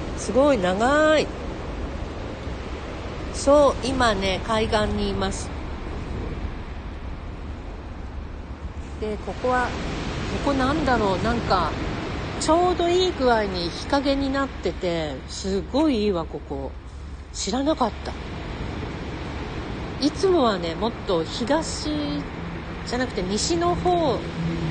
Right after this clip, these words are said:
にいたんですけど、そこにいると日陰がないので、嫌だなと思って、今日は東の方にちょっと歩いてきたら、日陰があって、ここ、とっ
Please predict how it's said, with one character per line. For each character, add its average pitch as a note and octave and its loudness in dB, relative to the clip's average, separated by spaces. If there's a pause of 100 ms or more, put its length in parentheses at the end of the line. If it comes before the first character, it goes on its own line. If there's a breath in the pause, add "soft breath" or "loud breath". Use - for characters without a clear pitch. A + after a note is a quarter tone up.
(240)
に G3+ 2
い - 2
た A#3+ 6
ん G#3+ 0
で E3 0
す - -4
け D3 0
ど、 D3 0
そ - -4
こ D#4+ 0
に E4+ 0
い E4 0
る D#4 -2
と F3 0 (160)
日 - -10
陰 C#4 0
が C4 -2
な B3 0
い B3 0
の - -8
で、 E3 0 (1400)
嫌 D4+ 6
だ D4+ 4
な C#4 4
と A3+ 4
思 G#3+ 2
っ G#3 -2
て、 - 0
今 - -2
日 C#4+ 4
は C4 6
東 C#4+ 2
の D#4+ 2
方 E4 2
に A#3+ 2
ち C4 2
ょ B3+ 4
っ - 2 (120)
と A3 4
歩 G3+ 2
い C4+ 0
て A3 0
き - -4
た F3 0
ら、 D3+ -2 (380)
日 - -4
陰 D4+ 4
が C#4+ 2
あ C#4+ 0
っ - 0
て、 A#3+ -6
こ G3+ -8
こ、 B3 -2
と A#3+ -4
っ G#3+ -4